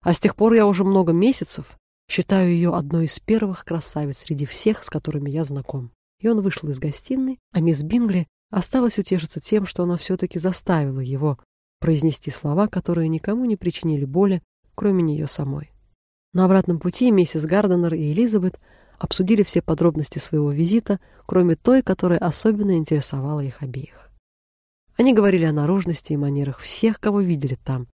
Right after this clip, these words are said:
за одним исключением, наиболее занимавшим их внимание. Они обсуждали его сестру, его друзей, его дом, фрукты из его оранжереи, ну, словом, всё, кроме него самого. Хотя Элизабет очень хотелось узнать, что о нём думает миссис Гарденер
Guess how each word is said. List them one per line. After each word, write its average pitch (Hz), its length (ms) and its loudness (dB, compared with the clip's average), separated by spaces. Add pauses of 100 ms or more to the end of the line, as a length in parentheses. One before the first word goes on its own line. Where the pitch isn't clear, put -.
(160)
за 165 160 2
одним 156 340 2
исключением, 160 720 -6 (320)
наиболее 175 680 4
занимавшим 139 680 -4
их 151 180 -10
внимание. 135 480 -6 (420)
Они 208 180 4
обсуждали 160 440 -2
его 135 160 -2
сестру, 170 540 -2 (320)
его 196 200 2
друзей, 151 600 0 (180)
его 180 320 0
дом, 139 380 -2 (400)
фрукты 202 500 2
из 151 120 -2
его 156 200 -2
оранжереи, 143 600 -4 (100)
ну, 214 100 2
словом, 220 400 2
всё, 135 380 0 (340)
кроме 196 300 0
него 147 240 -4
самого. - 560 -8 (320)
Хотя 175 260 -2
Элизабет 160 640 0
очень 196 300 0
хотелось 160 480 -6
узнать, 190 300 0
что - 280 -4
о 175 80 0
нём 151 220 -2
думает 156 380 -2
миссис 151 320 -4
Гарденер 139 540 -6